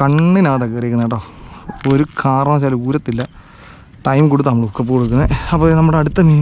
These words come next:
കയറിയിട്ടുണ്ട്. ഇട്ടേക്കാം, ഇവിടെ ഇടാം. ലൂണ, ലൂണ, ലൂണ. I like ലൂണ. ഓക്കെ,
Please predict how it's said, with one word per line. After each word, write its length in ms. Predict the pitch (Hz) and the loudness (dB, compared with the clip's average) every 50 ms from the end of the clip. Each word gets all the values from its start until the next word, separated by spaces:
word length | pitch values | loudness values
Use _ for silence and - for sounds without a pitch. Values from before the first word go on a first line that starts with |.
| 143 | 2
കയറിയിട്ടുണ്ട്. 360 | 139 139 135 139 131 135 160 190 - - - - - - - - - - - - - - - - - - - | 0 -2 -4 -2 -2 -2 -2 -4 -6 -10 -18 -18 -18 -16 -16 -8 -4 -4 -2 -2 -2 -4 -4 -8 -10 -10 -8
ഇട്ടേക്കാം, 300 | - 123 120 - - - - - - - - - - - - - - - - - - - - - - - - - | -6 -6 -6 -6 -8 -12 -12 -12 -12 -12 -12 -12 -12 -12 -10 -10 -10 -10 -10 -12 -14 -14 -16 -18 -18 -20 -18 -14
ഇവിടെ 160 | - - - | -10 -10 -8
ഇടാം. 120 | 123 - - - - - - - - - - - - - - - - - - - - - - - - - - - - - - | -10 -10 -10 -12 -12 -12 -14 -18 -20 -20 -20 -20 -20 -18 -18 -16 -16 -16 -16 -16 -16 -16 -16 -16 -16 -16 -16 -16 -10 -4 -2
ലൂണ, 200 | 143 165 180 175 175 175 175 175 170 143 | 0 2 2 2 2 2 2 2 0 0
ലൂണ, 220 | 131 139 151 151 151 151 151 151 139 123 120 | 0 0 0 0 0 0 0 0 0 -2 -2
ലൂണ. 200 | 127 156 165 135 110 - - - - - - - - - - - - - - - | -2 -2 -2 -2 -2 -2 -4 -8 -8 -8 -8 -8 -6 -6 -6 -8 -8 -8 -6 -6
I 60 | 113 113 117 117 | -4 -4 -2 0
like 260 | 143 175 185 - - - 165 - - 131 | 0 0 0 -2 -2 -4 -4 -4 -4 -4
ലൂണ. 220 | 120 123 156 180 151 120 113 - - - - - - - - - - - - - - - - - - - - - - - - - - - - - - - - - - - - - - 165 | -4 -2 -2 -4 -4 -4 -6 -8 -12 -16 -18 -20 -20 -20 -20 -20 -20 -20 -20 -20 -20 -20 -20 -20 -20 -20 -20 -20 -20 -20 -20 -20 -20 -20 -20 -20 -20 -20 -20 -20 -20 -20 -20 -18 -14 -14
ഓക്കെ, 200 | 151 - - 151 | -10 -6 -6 -6